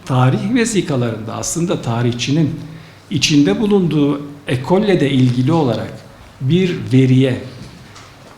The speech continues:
aynı olmakla birlikte farklı bir soruyla yaklaşmışsa aldığı yanıt onun ötekinden farklı olacaktır. O yüzden burada tarihçinin kim olduğu da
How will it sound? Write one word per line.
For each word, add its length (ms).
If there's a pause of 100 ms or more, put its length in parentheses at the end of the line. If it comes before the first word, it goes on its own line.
aynı 360
olmakla 560
birlikte 440 (520)
farklı 460
bir 60
soruyla 440
yaklaşmışsa 760 (680)
aldığı 380
yanıt 280
onun 300
ötekinden 500
farklı 380
olacaktır. 540
O 100
yüzden 420 (1400)
burada 420
tarihçinin 640
kim 260
olduğu 420
da 120